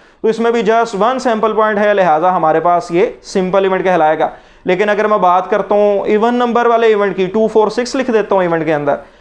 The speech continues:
तो अब एक से ज़्यादा आउटकम्स हैं, लिहाजा अब ये जो इवेंट होगा जिसमें तीन आउटकम्स मौजूद हैं, ये कंपाउंड इवेंट है।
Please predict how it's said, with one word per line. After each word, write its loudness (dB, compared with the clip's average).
तो 0
अब 0
एक 2
से 0
ज़्यादा 0
आउटकम्स 0
हैं, 0
लिहाजा 2
अब 0
ये 2
जो 0
इवेंट 0
होगा 2
जिसमें -4
तीन -2
आउटकम्स -2
मौजूद 0
हैं, -2
ये 0
कंपाउंड 0
इवेंट -2
है। -6